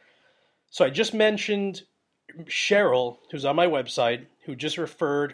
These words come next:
her friend, uh, who just got engaged so I can shoot her wedding in Long Island, right? Wanna know how I met Cheryl?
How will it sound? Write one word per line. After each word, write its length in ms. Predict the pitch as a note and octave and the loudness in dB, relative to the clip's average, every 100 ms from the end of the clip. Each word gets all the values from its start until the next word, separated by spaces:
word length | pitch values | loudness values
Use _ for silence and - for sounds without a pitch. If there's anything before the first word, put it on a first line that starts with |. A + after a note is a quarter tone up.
| - | -2
her 140 | G3 | -2
friend, 560 | G3+ D#3+ C3 C3 B2+ C3 _ _ _ _ - | 0 -2 -2 -2 -6 -16 _ _ _ _ -2
uh, 220 | B2+ B2 | 0 0
who 100 | C#3+ | -4
just 200 | D3 D3+ | -8 -6
got 140 | D#3 | -4
engaged 440 | D#3 C3+ C3+ C3 - | -2 -2 -4 -4 -4
so 80 | B2 | -6
I 60 | |
can 120 | C3 | -6
shoot 220 | B2+ E3+ C#3+ | -6 -4 -4
her 80 | |
wedding 300 | C3+ C3 C#3 C#3 | -2 -2 -4 -6
in 120 | C3+ | -8
Long 160 | C3 B2+ | -6 -2
Island, 320 | B2 G2+ G2+ | -2 -4 -4
right? 240 | A2 B2+ C#3+ _ _ _ - | -2 -4 -6 _ _ _ -10
Wanna 220 | A#2+ D3 | -6 -4
know 100 | C#3 | 0
how 160 | D3+ | 2
I 80 | D3 | 2
met 160 | D3 D3 | 0 -4
Cheryl? 480 | - D#3+ F3+ G#3+ | 0 2 4 2